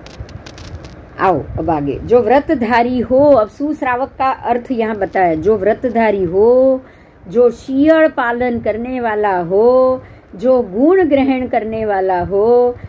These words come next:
जो माया रहित सरल व्यवहार करने वाला हो, जो गुरु महाराज की सेवा शुश्रूषा करने वाला हो और प्रवचन कुशल हो,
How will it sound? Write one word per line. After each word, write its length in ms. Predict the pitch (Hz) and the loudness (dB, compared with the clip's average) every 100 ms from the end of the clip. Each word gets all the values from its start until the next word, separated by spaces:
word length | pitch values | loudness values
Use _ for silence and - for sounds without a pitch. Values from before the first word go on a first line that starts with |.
| - - | -20 -14
जो 280 | 190 269 240 | 0 2 2
माया 540 | 180 202 233 294 311 | -2 -6 -2 0 2
रहित 520 | 269 240 262 269 - | 2 2 2 0 -2
सरल 440 | 240 240 220 262 247 | -6 -2 0 0 0
व्यवहार 560 | 190 190 190 247 294 | 2 2 2 2 2
करने 360 | 294 254 226 220 | 0 -6 -4 -4
वाला 320 | 202 185 180 | -4 -2 -2
हो, 460 | 170 214 247 254 247 - - - - - | -2 -2 0 -2 -6 -16 -18 -16 -16 -12
जो 160 | 190 247 | -2 -2
गुरु 300 | 208 262 320 | 0 2 2
महाराज 400 | 302 254 262 247 | 4 2 0 -2
की 160 | 254 233 | -10 -10
सेवा 400 | - 240 294 285 | -4 0 0 -2
शुश्रूषा 560 | 277 233 247 233 233 | -4 -8 -10 -4 -4
करने 380 | 208 226 233 233 | -2 -4 -2 -2
वाला 320 | 226 196 196 | 0 2 2
हो 540 | 185 196 220 247 254 254 - - - | 2 0 2 2 0 -6 -18 -20 -4
और 180 | 226 240 | -2 -2
प्रवचन 640 | - 233 262 294 330 320 | 0 0 2 0 2 2
कुशल 460 | 311 247 233 226 202 | 0 -6 -4 -2 -2
हो, 560 | 180 214 247 254 254 | 0 2 4 2 0